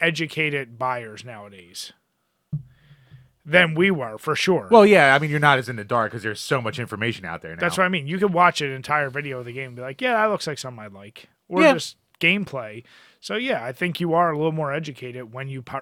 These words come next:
Speaker 1: purchase a game. So demos are kind of obsolete, unless you really need to be like, "This control better be crisp."
Speaker 2: Then again, who knows? Maybe it'll open your eyes to something you didn't think you'd wanna do. Maybe you wanna get your money's worth out of your PlayStation Plus and you just scroll through, like, all the demos and shit like that.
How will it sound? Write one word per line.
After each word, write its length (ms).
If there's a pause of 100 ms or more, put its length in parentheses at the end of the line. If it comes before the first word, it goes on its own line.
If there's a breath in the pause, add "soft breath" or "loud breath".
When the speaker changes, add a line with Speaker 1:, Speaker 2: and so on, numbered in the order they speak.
Speaker 1:
purchase 380
a 60
game. 240
So 120
demos 460
are 180
kind 240
of 100
obsolete, 560 (120)
unless 280
you 80
really 360
need 160
to 80
be 100
like, 280 (360 soft breath)
"This 180
control 380
better 240
be 140
crisp." 500 (480 soft breath)
Speaker 2:
Then 180
again, 680
who 120
knows? 360
Maybe 240
it'll 180
open 180
your 140
eyes 160
to 80
something 280
you 100
didn't 180
think 220
you'd 140
wanna 200
do. 240 (400 soft breath)
Maybe 220
you 100
wanna 140
get 120
your 120
money's 240
worth 140
out 80
of 60
your 100
PlayStation 580
Plus 260
and 80
you 80
just 200
scroll 280
through, 180
like, 200
all 180
the 80
demos 400
and 100
shit 160
like 180
that. 260